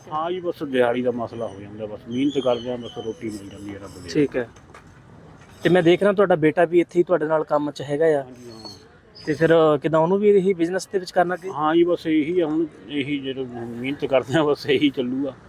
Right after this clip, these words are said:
Speaker 2: ਠੀਕ ਹੈ। ਤੇ ਅੰਜੀਰ ਦੀ ਗੱਲ ਦੱਸ ਰਿਹਾ ਸੀ ਤੁਹਾਡਾ ਬੇਟਾ ਮੈਨੂੰ, ਤੇ ਅੰਜੀਰ ਜਿਵੇਂ ਉਹ ਰੱਸੀ ਵਾਲੀ ਹੋ ਗਈ, ਇੱਕ ਬਿਨਾਂ ਰੱਸੀ ਤੋਂ ਹੋ ਗਈ।
Speaker 1: ਐਂ ਜੀ ਆਪਾਂ ਪਾਣੀ 'ਚ ਪਾ ਕੇ ਖਾਣੀਆਂ ਤਾਂ ਆਹ ਠੀਕ ਹੈ।
Speaker 2: ਠੀਕ ਹੈ।
Speaker 1: ਠੀਕ ਹੈ ਨਾ? ਉਹ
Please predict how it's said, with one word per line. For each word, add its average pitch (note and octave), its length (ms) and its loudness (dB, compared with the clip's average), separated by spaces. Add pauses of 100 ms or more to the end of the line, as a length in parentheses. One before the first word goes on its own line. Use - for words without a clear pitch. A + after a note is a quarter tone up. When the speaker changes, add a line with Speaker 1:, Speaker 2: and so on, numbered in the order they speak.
(180)
Speaker 2:
ਠੀਕ D3+ 260 -4
ਹੈ। B2+ 100 -4 (600)
ਤੇ G#3+ 80 2 (100)
ਅੰਜੀਰ G3 340 6
ਦੀ G#3+ 140 2
ਗੱਲ G#3 200 6 (380)
ਦੱਸ D#3 220 2
ਰਿਹਾ G3 120 2
ਸੀ F#3+ 140 -2
ਤੁਹਾਡਾ E3 240 -2
ਬੇਟਾ C#3+ 260 -4
ਮੈਨੂੰ, D3 280 -8 (420)
ਤੇ G3+ 140 2
ਅੰਜੀਰ F#3 360 6
ਜਿਵੇਂ G3+ 220 2
ਉਹ A3 100 6
ਰੱਸੀ F#3 280 2
ਵਾਲੀ F#3 180 6
ਹੋ F3 100 2
ਗਈ, F3+ 120 2
ਇੱਕ G3 180 2
ਬਿਨਾਂ D#3 300 4
ਰੱਸੀ D3+ 240 -2
ਤੋਂ C#3+ 140 -2
ਹੋ D3 140 2
ਗਈ। C#3 160 -6 (440)
Speaker 1:
ਐਂ D3 100 -8
ਜੀ D3+ 200 -2
ਆਪਾਂ D3 220 -2
ਪਾਣੀ C3 380 0
'ਚ A#2 40 -6
ਪਾ B2+ 160 4
ਕੇ B2+ 120 -6
ਖਾਣੀਆਂ A#2+ 300 -8
ਤਾਂ A#2+ 120 -4
ਆਹ A2 120 -2
ਠੀਕ A2 300 -12
ਹੈ। E2+ 80 -12 (120)
Speaker 2:
ਠੀਕ D#3 200 0
ਹੈ। C3+ 160 4
Speaker 1:
ਠੀਕ A#2 140 -6
ਹੈ C3+ 40 -2
ਨਾ? C3+ 80 -4 (480)
ਉਹ E3 360 6